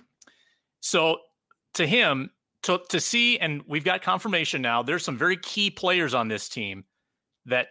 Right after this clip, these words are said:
have, you know, said they're not vaccinated. Harrison Smith, Adam Thielen, Sheldon Richardson. Kirk Cousins declined to answer. I think that probably,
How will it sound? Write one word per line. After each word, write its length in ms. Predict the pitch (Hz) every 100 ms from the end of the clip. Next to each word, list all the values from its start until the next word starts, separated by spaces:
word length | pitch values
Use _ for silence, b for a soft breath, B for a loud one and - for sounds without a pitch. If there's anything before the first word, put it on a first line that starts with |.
| -
have, 320 | 135 123 120
you 100 | 196
know, 140 | 139 120
said 280 | - 147 135
they're 160 | 143
not 200 | 113 104
vaccinated. 540 | 139 131 - 104 90 - _ _ _
Harrison 320 | 113 120 147
Smith, 320 | - 135 131 - _ _ _ _ -
Adam 240 | 117 156
Thielen, 480 | 151 139 135 135 131 - _
Sheldon 340 | - 120 135 139
Richardson. 580 | 131 135 - 135 120 - b b b _ _ _ _ _
Kirk 220 | 156 156
Cousins 320 | 170 156 170
declined 460 | - 160 170 151 165
to 100 | 190
answer. 540 | 160 151 - 156 151 _
I 80 | 127
think 340 | - 160 170 180
that 220 | 170 -
probably, 500 | 165 160 170 165